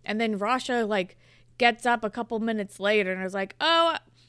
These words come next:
I just came here to get a coffee and I just came out of the bathroom. All right, leaving now.'" I'm like, "This could have, you didn't have to, like, hide for this long, but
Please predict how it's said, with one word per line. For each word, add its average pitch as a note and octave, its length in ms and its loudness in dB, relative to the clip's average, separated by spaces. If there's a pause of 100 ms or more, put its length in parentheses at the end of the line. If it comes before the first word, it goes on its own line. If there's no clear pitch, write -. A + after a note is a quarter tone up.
(340)
I D4+ 180 6
just D#4 300 -4
came E4+ 200 -2
here E4+ 140 -2
to D#4+ 80 -2
get E4+ 140 0
a E4 40 0
coffee D#4 520 0
and C#4+ 100 -2
I F#3+ 80 -2
just A3+ 220 -6
came C#4 120 -6
out C#4+ 160 -2
of D4 60 -4
the C#4 40 -10
bathroom. D#4 480 -2
All - 120 -4
right, C#4 280 2
leaving C#4 460 0
now.'" A#3 260 2
I'm G#3+ 140 -2
like, F#3 300 -2 (180)
"This B3+ 200 -4
could C#4+ 200 -4
have, A3+ 280 -4 (600)
you A3+ 140 -4
didn't C#4+ 200 -4
have G#3+ 260 0
to, G#3 80 -4
like, F3 180 -2
hide E3+ 320 2
for D#3 160 -2
this D#3 200 -4
long, E3 280 -2
but - 260 -2